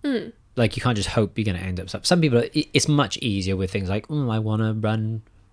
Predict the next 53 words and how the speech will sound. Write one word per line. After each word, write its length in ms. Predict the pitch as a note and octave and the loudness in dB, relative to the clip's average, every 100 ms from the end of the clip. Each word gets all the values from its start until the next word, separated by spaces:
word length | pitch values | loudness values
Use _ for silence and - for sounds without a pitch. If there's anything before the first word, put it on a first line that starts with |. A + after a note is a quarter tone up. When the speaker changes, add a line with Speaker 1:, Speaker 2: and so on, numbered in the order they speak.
| _ | _
Speaker 2:
further 500 | - A#2+ G#2 G2 F#2+ | -4 -2 -2 -2 -4
or 120 | F#2 | -6
faster." 420 | - G#2+ F#2+ C#4+ | -4 -4 -4 -2
Speaker 1:
Mm. 340 | B3+ A3+ G#3+ A#3 - - - - - - - _ _ _ - C#3+ | 0 0 -6 -12 -16 -20 -20 -20 -20 -20 -20 _ _ _ -16 2
Speaker 2:
But 100 | A#2 G#2+ | 4 4
I 120 | G#2 | 2
would 140 | G2+ | 2
argue 340 | G2+ F#2+ G2+ G2 | 2 0 0 -2
if 120 | - | -2
your 80 | G2 | 2
goals 400 | A2+ G2 F#2 F#2 | 2 2 0 -4
are 40 | |
that, 340 | F2 E2+ G2+ - | -8 -8 -12 -16
you 1000 | - _ _ _ _ _ _ _ _ _ | -20 _ _ _ _ _ _ _ _ _
probably 180 | - F#2+ | -2 -2
wanna 340 | F2 E2+ E2+ F2+ - - | -2 -4 -6 -8 -14 -14
<laughs> 600 | - - - - - - | -12 -10 -10 -12 -16 -10
step 360 | - - A2 - | -4 0 0 0
up 140 | G2+ | -4
your 120 | G2+ | -2
goals. 340 | F#2 F#2+ - C#4+ | -2 0 4 8
Speaker 1:
Well, 100 | D#4+ | 10
like, 100 | E4 | 10
they're 220 | F4+ F4+ | 8 8
just 160 | F#4 - | 8 8
part 240 | E4+ C#4 | 8 8
of 80 | B3 | 6
a 40 | |
bigger 360 | G#3+ C4+ A#3+ A#3 | 6 6 8 6
goal, 340 | B3 A#3 G3 | 8 6 6
aren't 200 | G3+ - | 2 0
they? 280 | - - - - | -4 -4 -6 4
I 100 | - | 6
Speaker 2:
Yeah, 80 | - | 8
Speaker 1:
feel 140 | C#4 | 8
Speaker 2:
that's, 120 | C4 | 8
Speaker 1:
like 140 | A3+ C#3+ | 8 8
Speaker 2:
the 60 | |
goal 240 | B2+ C3+ A#2+ | 10 10 8
is 100 | G#2+ | 6
never 220 | A2 F#2+ | 2 2
to 100 | A2 | 0
run 260 | G2+ F#2 G2 | 2 2 0
more. 220 | F2 E2 | -2 -4
That's, 200 | F2+ - - | -6 -6 -6
that's 180 | F#2 A#3 | 0 6
Speaker 1:
No, 60 | |
Speaker 2:
something 260 | A#3+ G3+ F#3+ | 8 8 4
Speaker 1:
it's, 80 | G#3 | 2
Speaker 2:
else. 180 | - - | -2 4
Speaker 1:
it 180 | A3+ - - | 4 4 -2
feeds 320 | B3+ A3+ G3+ | 2 2 4
into 640 | G#3+ G3+ - G#3 G3 F#3+ | 2 0 2 4 4 2